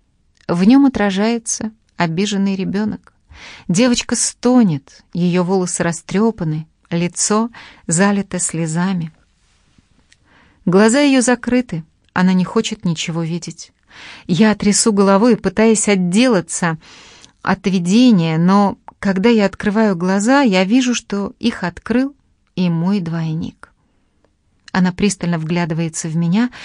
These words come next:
и я отворачиваюсь, не в силах видеть ее больше. «Потому что я поверила ему», отвечает мама,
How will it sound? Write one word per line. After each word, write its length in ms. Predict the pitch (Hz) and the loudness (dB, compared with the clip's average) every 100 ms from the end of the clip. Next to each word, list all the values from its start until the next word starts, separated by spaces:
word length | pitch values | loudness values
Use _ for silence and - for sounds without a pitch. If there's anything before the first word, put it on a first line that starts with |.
| - - | -18 -8
и 80 | 202 | -2
я 140 | 247 | 0
отворачиваюсь, 840 | 233 185 180 - - 233 233 - - _ _ | -2 -4 -2 -2 -2 -2 -2 -4 -12 _ _
не 160 | 214 254 | 4 4
в 80 | - | 4
силах 520 | - 240 262 233 - | -2 2 2 0 -4
видеть 480 | 147 185 190 180 170 | -6 -4 -6 -8 -8
ее 180 | 160 156 | -6 -6
больше. 540 | 151 143 147 - - _ _ _ _ _ _ _ _ _ _ _ - | -6 -8 -8 -10 -12 _ _ _ _ _ _ _ _ _ _ _ -16
«Потому 320 | - 143 160 | -8 -6 -6
что 300 | - - 240 _ _ _ _ _ _ - | -6 -6 -8 _ _ _ _ _ _ -4
я 220 | 156 147 | -2 -4
поверила 520 | - 139 175 233 240 | -6 -6 -2 -2 0
ему», 320 | 202 156 165 - _ _ _ _ | -2 -4 -8 -14 _ _ _ _
отвечает 600 | - 175 156 - 165 160 | -8 -6 -8 -6 -8 -8
мама, 340 | 160 139 - | -6 -6 -10